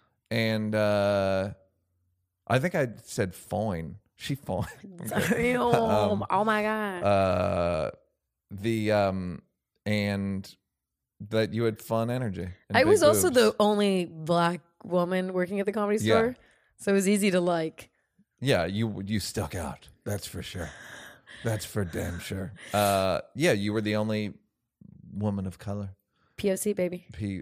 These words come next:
Speaker 1: O to the
Speaker 2: So,
Speaker 1: C.
Speaker 2: of course, you
Speaker 1: And,
Speaker 2: were
Speaker 1: uh, so I was, like,
Speaker 2: gravitated
Speaker 1: right
Speaker 2: to
Speaker 1: there.
Speaker 2: me.
Speaker 1: Like, well, she probably knows me.
Speaker 2: I got to be
Speaker 1: Um,
Speaker 2: friends.
Speaker 1: So, yeah, but, and, yeah.
Speaker 2: All good things.
Speaker 1: Yeah.
Speaker 2: I,
Speaker 1: I'm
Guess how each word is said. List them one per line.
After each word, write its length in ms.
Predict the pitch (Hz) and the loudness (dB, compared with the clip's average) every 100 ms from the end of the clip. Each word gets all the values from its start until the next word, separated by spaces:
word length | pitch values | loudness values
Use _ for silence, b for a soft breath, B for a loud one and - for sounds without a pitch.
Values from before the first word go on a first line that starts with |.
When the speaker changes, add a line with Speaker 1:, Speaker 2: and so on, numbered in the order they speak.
| - | -4
Speaker 1:
O 220 | 101 92 - | -4 -4 -6
to 120 | - | -6
the 100 | 95 | -4
Speaker 2:
So, 160 | 98 - | -2 2
Speaker 1:
C. 60 | 208 | 4
Speaker 2:
of 180 | 214 185 | 2 2
course, 240 | 214 202 | 4 4
you 100 | 208 196 | 6 4
Speaker 1:
And, 80 | |
Speaker 2:
were 60 | 185 | 4
Speaker 1:
uh, 120 | - | 0
so 80 | 170 | -6
I 20 | - | -6
was, 100 | - | -2
like, 120 | 190 | 0
Speaker 2:
gravitated 580 | 135 190 190 190 190 170 | 4 6 6 6 4 4
Speaker 1:
right 60 | 90 | 2
Speaker 2:
to 60 | |
Speaker 1:
there. 100 | 90 87 | 2 0
Speaker 2:
me. 60 | |
Speaker 1:
Like, 180 | 87 101 98 | 0 -2 -2
well, 100 | 98 | -6
she 220 | - 160 | -4 -4
probably 320 | - 78 62 | -2 -4 -6
knows 240 | 60 - 170 | -8 -6 -2
me. 80 | |
Speaker 2:
I 60 | 170 | -2
got 460 | 156 156 196 175 147 - - | -2 -4 -2 -2 -4 -12 -6
to 60 | - | 0
be 60 | |
Speaker 1:
Um, 400 | 104 98 98 95 | 2 4 2 0
Speaker 2:
friends. 500 | 95 95 - - - - _ _ b b b b | -2 -4 -8 -12 -16 -18 _ _ b b b b
Speaker 1:
So, 200 | - 151 | 0 2
yeah, 320 | 151 165 104 | 4 4 2
but, 200 | 98 110 104 | 0 0 0
and, 300 | 117 117 - | -4 -6 -4
yeah. 180 | 131 85 _ _ - | -4 -4 _ _ -2
Speaker 2:
All 140 | 190 | 0
good 180 | 185 185 | 2 -2
things. 320 | 175 - - - | -4 -8 -12 -6
Speaker 1:
Yeah. 180 | 160 113 _ _ _ - | -6 -6 _ _ _ 0
Speaker 2:
I, 100 | 208 | 4
Speaker 1:
I'm 380 | 202 208 208 | 4 4 0